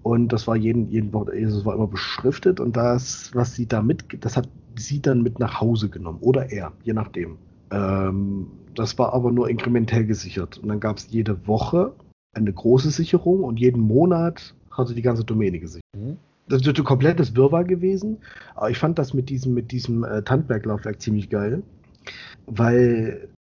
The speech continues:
Speaker 1: die kannst du nicht knacken. Die kannst du allerhöchstens physisch zerstören. Das war's.
Speaker 2: Warum kann man die nicht knacken?
Speaker 1: Weiß ich, weil, äh, Tandberg da irgendeine Verschlüsselung drüber legt. Die, das wird aber nur in dem Laufwerk selber ver- und entschlüsselt.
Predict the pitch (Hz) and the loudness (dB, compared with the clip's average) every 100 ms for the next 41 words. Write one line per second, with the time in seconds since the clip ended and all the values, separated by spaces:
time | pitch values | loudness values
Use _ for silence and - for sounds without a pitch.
0 | - 131 131 131 131 - - 139 101 95 | -8 -4 0 0 0 -2 -4 -4 -6 -10
1 | - _ _ - 117 127 123 113 131 131 | -16 _ _ -6 0 0 0 4 6 6
2 | 127 - 139 127 113 117 - 143 120 101 | 2 -2 0 0 -2 -6 0 2 2 0
3 | 95 - _ - 104 123 120 101 95 - | -8 -18 _ -12 -2 0 0 -2 -8 -18
4 | _ - 92 92 101 - 110 104 98 95 | _ -12 -8 -6 -6 -4 -4 -4 -4 -6
5 | 90 - 90 90 104 147 - _ _ - | -8 -10 -8 -8 -8 -12 -12 _ _ -6
6 | 98 113 113 - 113 113 117 113 110 110 | 0 0 0 -2 -2 0 -2 -2 -2 0
7 | 120 127 131 117 117 117 113 113 113 120 | 2 2 2 0 0 0 -2 0 -2 0
8 | 123 117 110 113 110 - 117 131 131 123 | 2 2 2 0 -4 -4 -6 -2 -2 0
9 | 107 107 117 107 101 104 127 - - - | -2 -2 0 0 0 0 -2 -4 -18 -20
10 | - 110 110 110 107 107 107 127 113 110 | -6 0 2 2 2 -2 -2 -2 0 2
11 | 110 117 113 113 110 113 113 107 113 123 | 6 6 6 4 4 4 2 -2 0 0
12 | 107 98 110 110 104 92 110 - 92 87 | 0 -2 -2 0 -2 -2 -4 -4 -6 -8
13 | 82 | -12